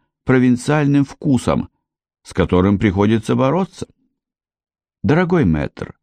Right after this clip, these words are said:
я напишу вам, когда кончу это письмо, на отдельном листочке свои сомнения творческие, и если можно, то восьмого ночью позвоню по телефону,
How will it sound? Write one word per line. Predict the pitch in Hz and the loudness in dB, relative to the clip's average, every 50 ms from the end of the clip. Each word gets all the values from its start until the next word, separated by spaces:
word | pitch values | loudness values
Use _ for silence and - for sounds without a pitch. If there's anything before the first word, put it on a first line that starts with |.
| _ _ _ _ _ _ _ _ | _ _ _ _ _ _ _ _
я | - 107 139 160 | -2 0 0 2
напишу | 165 160 156 165 156 - - 180 | 0 0 0 -2 -2 0 0 0
вам, | 165 160 147 135 | 0 0 0 0
когда | - 131 127 120 131 131 | 0 -2 -2 0 -2 -4
кончу | 123 - - 135 123 98 80 - 95 | -4 -2 0 0 2 0 0 0 0
это | 85 80 - 80 - | 0 0 -2 -4 -6
письмо, | - 65 65 - - - 135 147 139 - _ _ _ _ _ _ | -4 -6 -8 -6 -2 -2 -2 -2 -2 -6 _ _ _ _ _ _
на | - 95 107 113 113 | 2 2 2 4 2
отдельном | 110 101 85 104 123 123 110 104 104 95 92 | 0 -2 0 2 2 2 4 2 2 2 2
листочке | 92 92 90 - _ - 107 95 85 - - - 82 73 57 - _ _ _ _ _ _ _ _ | 0 0 -2 -6 _ -2 0 0 0 -2 -6 -4 -4 -4 -4 -4 _ _ _ _ _ _ _ _
свои | - - 120 117 117 107 95 | -4 0 2 2 2 2 0
сомнения | 90 - 95 101 104 104 104 101 95 95 92 87 | -2 0 0 2 2 2 2 0 0 0 0 -2
творческие, | 80 - 110 110 131 147 - - - 64 - - - - 50 50 - - _ _ _ _ _ _ _ _ _ - | -4 -4 -4 -4 -4 -4 -6 -6 -8 -10 -10 -10 -10 -8 -6 -8 -8 -8 _ _ _ _ _ _ _ _ _ -2
и | - | 2
если | 113 143 175 165 - 147 | 2 2 2 2 0 0
можно, | 156 165 185 190 190 147 110 110 110 101 | 0 0 2 0 0 0 0 0 -2 -2
то | - - 127 123 113 - - - | -2 -2 0 0 0 0 -2 -2
восьмого | 98 117 131 127 - 143 147 143 131 127 131 | -2 0 0 0 0 0 0 2 2 0 0
ночью | 131 160 190 175 - - - 117 110 104 - | 0 0 -2 -4 -4 -4 0 0 0 0 0
позвоню | - 127 123 127 151 185 202 220 208 - | 0 -2 -2 0 0 0 0 0 0 0
по | - 95 | -2 -2
телефону, | 82 - 87 82 85 82 82 - 190 214 208 190 180 165 - | 0 0 0 0 0 0 -2 -2 -2 0 0 0 -2 -4 -8